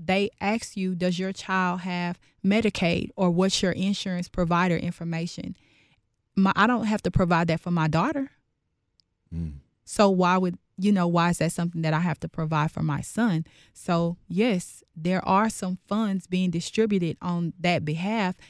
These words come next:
Speaker 1: that a lot of parents, they just give the information because we're so used to doing what they tell us to do without questioning why we are
Speaker 2: Right.
Speaker 1: being told or requested this information.
Speaker 2: And, and, and for everyone that is listening,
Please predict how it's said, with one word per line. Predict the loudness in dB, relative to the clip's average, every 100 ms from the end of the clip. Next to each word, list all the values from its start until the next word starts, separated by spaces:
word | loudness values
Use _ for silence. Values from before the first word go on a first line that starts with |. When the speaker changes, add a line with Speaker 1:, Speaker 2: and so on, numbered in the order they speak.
| _ _
Speaker 1:
that | 0 2
a | 4
lot | 4 2
of | 6
parents, | 6 6 -2 -4
they | 0 2
just | 4 0
give | 0 0 2
the | 0
information | -2 -2 0 0 0 -2
because | -6 -4 -4 -4
we're | -6
so | -2 0 2
used | 2 0 -4 -4
to | -4
doing | 0 0 0 -2
what | -4 -4
they | -6
tell | -2 -2 -2
us | -4
to | -6
do | -4 -2
without | 0 -2 -2
questioning | -2 -4 -4 -8 -8 -2
why | 4 4 4 0 -10 -6
we | 2 4
are | 4
Speaker 2:
Right. | 4
Speaker 1:
being | 4 2 0
told | 0 2 2 2
or | -2
requested | -6 -2 0 0 -4 -4
this | -6 -6
information. | -8 -8 -8 -8 -14 -20 -20 _ _
Speaker 2:
And, | 2 2 2
and, | 4 4 2
and | 2 4 4 2 -2 _ _ _ _ _ _ -2
for | 0 4
everyone | 4 6 4 4
that | 2
is | 0 -2
listening, | -2 -2 -4 -4